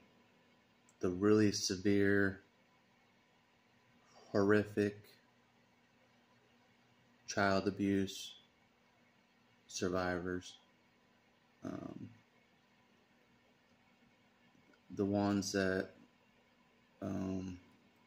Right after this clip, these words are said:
were boxed in with no escape for most of their lives. Um, and they don't see the light of day, basically, till later in their lives,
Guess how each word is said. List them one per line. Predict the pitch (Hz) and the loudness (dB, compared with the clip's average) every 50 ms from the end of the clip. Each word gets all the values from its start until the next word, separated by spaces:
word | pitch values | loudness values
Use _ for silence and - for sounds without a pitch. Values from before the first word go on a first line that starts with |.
| _ _ _ _ _ _ _ _ _ _ _ _ - | _ _ _ _ _ _ _ _ _ _ _ _ -8
were | 113 101 | -6 -6
boxed | 95 - - 104 98 95 95 - - - - 104 | -4 0 2 4 4 4 2 0 -6 -6 -2 0
in | 98 98 98 98 98 95 92 | 0 2 2 0 0 -2 -2
with | - 98 - - | -4 -4 -2 0
no | 104 101 98 95 | 0 0 0 -2
escape | 95 - - - 104 98 98 98 - - - - _ _ _ _ _ _ _ _ _ _ _ _ _ - | -4 -6 -4 0 0 2 2 0 0 -4 -10 -20 _ _ _ _ _ _ _ _ _ _ _ _ _ -6
for | 107 | -2
most | 98 101 101 98 95 - - 101 | 0 0 0 0 -2 -4 -6 -2
of | 95 | 0
their | 98 98 95 | 0 2 2
lives. | 92 98 98 98 98 101 104 104 - - - - _ _ _ _ _ _ _ _ _ _ _ _ _ - - _ _ _ _ _ _ _ _ _ _ _ _ _ _ _ _ _ _ _ - 85 | 2 0 0 0 0 -2 -4 -6 -8 -12 -18 -20 _ _ _ _ _ _ _ _ _ _ _ _ _ -20 -20 _ _ _ _ _ _ _ _ _ _ _ _ _ _ _ _ _ _ _ -12 -8
Um, | 90 98 98 98 95 98 95 98 95 95 92 90 - _ _ _ _ _ _ _ _ _ _ _ _ _ _ _ _ _ _ _ _ _ _ _ _ _ _ _ _ _ _ _ _ _ - | -6 -4 -4 -2 -2 -2 -2 -2 -4 -4 -6 -10 -14 _ _ _ _ _ _ _ _ _ _ _ _ _ _ _ _ _ _ _ _ _ _ _ _ _ _ _ _ _ _ _ _ _ -6
and | - 95 90 92 | -4 -2 -2 -2
they | 95 92 | -2 -2
don't | 92 98 92 95 - | 0 -2 -2 -2 -4
see | - - 104 | -4 -2 -2
the | 87 101 92 | 0 0 0
light | 95 98 90 92 95 98 | 2 2 2 2 2 0
of | 92 95 | 0 0
day, | - 104 95 98 98 101 101 98 95 - - _ _ _ _ - | 0 2 2 2 2 2 0 -2 -4 -8 -14 _ _ _ _ 0
basically, | 101 95 95 95 - 104 - - - 101 98 95 98 - _ _ _ _ _ _ _ _ _ _ _ _ _ _ _ _ _ _ _ _ _ _ _ _ - | 0 0 0 -2 -4 -8 -6 -4 -4 -4 -4 -4 -6 -10 _ _ _ _ _ _ _ _ _ _ _ _ _ _ _ _ _ _ _ _ _ _ _ _ -14
till | - 98 95 90 | -8 -6 -6 -4
later | 92 92 95 98 104 104 104 | -2 0 2 2 4 4 2
in | 101 104 | 2 2
their | 104 101 | 0 0
lives, | 101 98 98 101 101 101 101 101 101 101 - - - | 0 0 0 0 0 0 -2 -2 -4 -6 -10 -14 -18